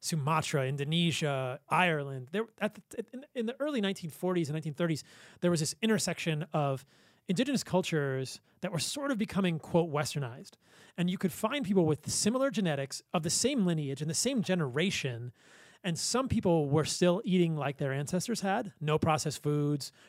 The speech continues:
really no processed sugar, no seed oils, no processed grains, and animal foods, right? So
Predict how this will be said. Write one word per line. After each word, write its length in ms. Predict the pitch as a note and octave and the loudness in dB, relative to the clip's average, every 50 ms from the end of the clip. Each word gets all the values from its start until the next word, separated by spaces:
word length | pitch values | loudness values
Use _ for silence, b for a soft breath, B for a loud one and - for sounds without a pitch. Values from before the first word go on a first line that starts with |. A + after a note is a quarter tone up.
| b | b
really 220 | b E3 D#3 D#3 D3 | b 0 0 0 0
no 160 | D3 D#3 E3 | 0 0 0
processed 380 | D#3+ - E3 D#3 - D3+ C3+ - | 2 2 0 0 0 -2 -6 -4
sugar, 420 | - - C#3 C#3+ C#3 C3+ C3 B2+ b b b b b | -4 -2 -2 0 0 -2 -2 -4 b b b b b
no 180 | C#3+ D3 D#3+ F#3 | -4 -2 0 0
seed 260 | - - - E3 D3+ | 0 0 0 0 2
oils, 560 | C#3+ C3+ C3+ C#3 C#3 C#3 C#3 C3+ C3+ B2+ - b b b b b b | 2 2 2 0 0 0 0 0 -2 -4 -6 b b b b b b
no 180 | C#3 C#3+ D#3+ | -4 -2 0
processed 380 | F#3 - E3+ D#3 - D3+ C3+ - | 2 2 2 2 2 -2 -6 -6
grains, 560 | - C3+ C3+ C3 C3 C3 C3 C3 C3+ - - b b b b b b | -6 -6 -6 -4 -6 -6 -8 -8 -8 -10 -14 b b b b b b
and 180 | - D#3 D3+ F#3+ - - | -4 -4 -4 -4 -2 0
animal 340 | G#3 B3 C4 A3+ F3+ D3+ B2+ | 4 4 6 6 4 4 0
foods, 520 | - - C#3 B2 B2 D3+ F#3+ - - - _ - | -2 -4 -4 -2 -2 -2 -4 -6 -10 -14 _ -4
right? 260 | D#3 C#3+ D#3 G3+ G#3 | -2 0 0 -2 -4
So 300 | - - C#3 B2+ B2 C3+ | -4 -4 -4 -4 -4 -8